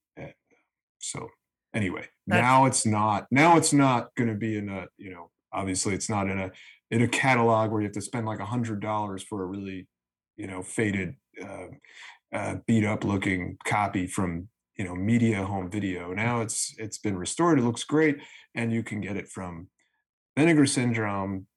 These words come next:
Speaker 1: or you can get it from, you know, whatever, uh, online retailer. I don't think there's really too many brick and mortar stores carrying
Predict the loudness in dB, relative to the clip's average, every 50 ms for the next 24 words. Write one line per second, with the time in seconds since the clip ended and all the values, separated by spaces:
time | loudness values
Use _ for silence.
0 | _ _ _ _ -14 -10 -8 -6 -6 -6 -4 -4 -4 -6 -6 -8 -12 -12 -10 -10
1 | -10 -10 -10 -12 -10 -10 -8 -8 -8 -8 -10 -10 -12 -14 _ _ -6 -4 -4 -4
2 | -4 -4 -4 -4 -4 -4 -4 -4 -6 -8 -10 -14 _ _ _ _ _ -8 -6 -4
3 | -4 -4 -6 -8 -10 _ _ -2 0 2 4 4 4 2 2 2 2 0 0 -2
4 | -4 -6 -8 -12 _ _ _ -4 -4 -4 -2 -2 -2 -2 -2 -2 -2 -2 -4 -4
5 | -6 -10 -16 _ _ -2 -2 -2 -2 -4 -6 -8 -6 -8 -8 -6 -6 -6 -6 -6
6 | -6 -6 -4 -4 -6 -6 -4 -4 -4 -4 -4 -6 -6 -4 -4 -4 -4 -6 -8 -6
7 | -4 -4 -4 -4 -6 -8 -10 -12 _ _ _ _ -12 -8 -6 -4 -2 -2 -2 -4
8 | -4 -6 -8 -12 -14